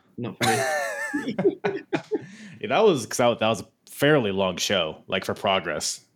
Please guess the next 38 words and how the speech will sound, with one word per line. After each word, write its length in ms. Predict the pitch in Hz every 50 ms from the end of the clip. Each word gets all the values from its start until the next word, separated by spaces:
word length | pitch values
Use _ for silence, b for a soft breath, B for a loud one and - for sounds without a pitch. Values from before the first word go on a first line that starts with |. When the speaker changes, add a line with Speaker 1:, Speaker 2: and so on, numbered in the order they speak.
| _ -
Speaker 2:
At 40 |
least 100 | 139 135
Speaker 1:
Yeah. 40 | 104
Speaker 2:
at 60 | 98
the 60 | 92 -
time. 200 | - 98 92 110
I 40 |
don't 100 | 110 110
know 40 | 107
if 60 | 101
they 80 | - 104
would 120 | 98 92
go 100 | - 110
on 40 | 101
and 80 | 92 95
have 120 | 92 87
longer 260 | 90 87 95 92 87 85
shows 320 | - 101 85 85 85 82
or 60 | 90
whatever, 340 | 85 85 92 98 90 85 82
but, 280 | 76 87 90 90 - - b b b b b b b b b b b b b b b b b b _ _ _ _ _ _ _ _ _
but 100 | - 95
yeah, 220 | 110 165 247 - -
it 40 | 156
was 140 | 170 156
good 160 | 135 180 175 -
stuff, 320 | - - 135 175 180 -
man. 220 | 104 90 90 90 95
It 60 | 95
had, 180 | 101 107 110 98
like, 360 | 101 98 90 90 - - - - _ _ _ _ _
'cause 100 | - 120
it 120 | 113 110 -
sta-, 200 | - 160 143 107
it 140 | 113 - 147 135
had 220 | 123 123 107 95
this, 180 | - 110 - -
like, 320 | 107 92 87 - - -